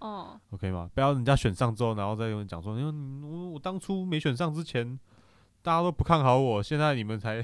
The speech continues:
Speaker 2: <laughs> 怎样啊，对不对？
Speaker 1: 然后这次辩论很有趣，就是美国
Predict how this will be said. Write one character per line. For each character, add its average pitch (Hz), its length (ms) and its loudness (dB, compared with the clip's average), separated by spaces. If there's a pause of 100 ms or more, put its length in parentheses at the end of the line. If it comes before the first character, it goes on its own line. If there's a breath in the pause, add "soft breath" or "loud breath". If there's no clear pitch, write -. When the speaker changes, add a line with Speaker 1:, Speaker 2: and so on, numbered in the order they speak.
Speaker 2:
<laughs> - 100 -6
怎 101 100 -8
样 104 140 -4
啊， 107 140 -2 (100)
对 117 100 2
不 98 80 -2
对？ 104 140 2 (1300 loud breath)
Speaker 1:
然 285 100 -4
后 349 60 0
这 392 120 -6
次 370 140 -6
辩 294 220 -10
论 285 160 -6
很 208 120 -8
有 190 200 -8
趣， 185 340 -10
就 233 140 -10
是 233 280 -12 (420)
美 208 160 -10
国 196 380 -4